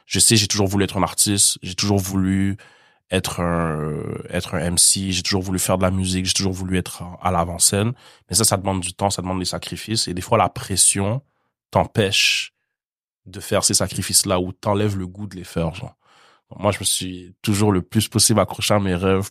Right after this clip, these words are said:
pour, euh, pas justement succomber à cette pression-là que tout le monde a. Je suis pas le seul. La majorité des gens, surtout les plus jeunes en ce moment, ils l'ont. Ça, je veux dire.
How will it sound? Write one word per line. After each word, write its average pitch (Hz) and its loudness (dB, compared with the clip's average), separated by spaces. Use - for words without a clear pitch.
pour, 92 -6
euh, 92 -2
pas 110 4
justement 110 2
succomber 101 2
à 101 2
cette 90 -4
pression-là 98 -4
que 87 -4
tout 117 4
le 107 4
monde 104 4
a. 95 0
Je 117 -2
suis - -8
pas 87 0
le 92 2
seul. 98 0
La 85 -12
majorité 92 -2
des 90 -2
gens, 90 0
surtout - 0
les 92 4
plus 95 0
jeunes 92 4
en 87 4
ce - -2
moment, 87 2
ils 87 -2
l'ont. 82 -6
Ça, - -18
je 87 -18
veux 95 -20
dire. 95 -16